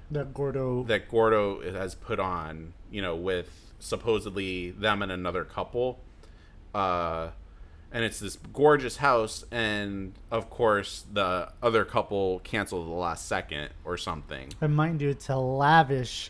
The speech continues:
Speaker 1: lavish, m-, uh, bed.
Speaker 2: It's a McMansion.
Speaker 1: Basically.
Speaker 2: It's gorgeous.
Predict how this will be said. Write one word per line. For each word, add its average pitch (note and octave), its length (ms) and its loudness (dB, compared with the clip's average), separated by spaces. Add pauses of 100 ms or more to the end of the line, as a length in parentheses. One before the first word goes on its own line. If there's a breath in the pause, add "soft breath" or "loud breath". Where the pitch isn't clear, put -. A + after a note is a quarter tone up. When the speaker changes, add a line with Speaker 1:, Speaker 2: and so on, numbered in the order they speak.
(140)
Speaker 1:
lavish, C3+ 760 0 (180)
m-, C#3 180 -4 (140)
uh, B2 400 -4 (320)
bed. C3+ 240 0 (760)
Speaker 2:
It's A#2 160 -2
a C3 60 4
McMansion. F2+ 840 -4 (240)
Speaker 1:
Basically. D3+ 600 2
Speaker 2:
It's A2 100 -8
gorgeous. F2+ 720 2